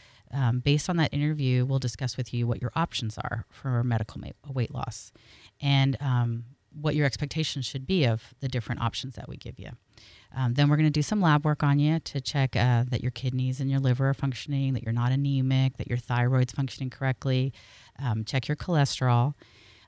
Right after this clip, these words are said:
Um, and then we'll go from there, depending on what program you decide to choose, um, in conjunction with your,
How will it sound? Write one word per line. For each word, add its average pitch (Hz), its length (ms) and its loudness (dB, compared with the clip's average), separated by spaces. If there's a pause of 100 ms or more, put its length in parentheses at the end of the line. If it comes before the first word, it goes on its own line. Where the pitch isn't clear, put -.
(120)
Um, 127 280 0
and 151 100 0
then 143 80 4
we'll 151 100 4
go 151 140 2
from 170 200 -4
there, 240 160 -4
depending 156 380 0
on 151 120 2
what 147 120 -2
program 147 540 0
you 143 160 -2
decide 143 380 -4
to - 120 -10
choose, 160 520 -8
um, 131 280 -4
in 147 120 -4
conjunction 139 400 -4
with 135 120 -6
your, 131 300 -4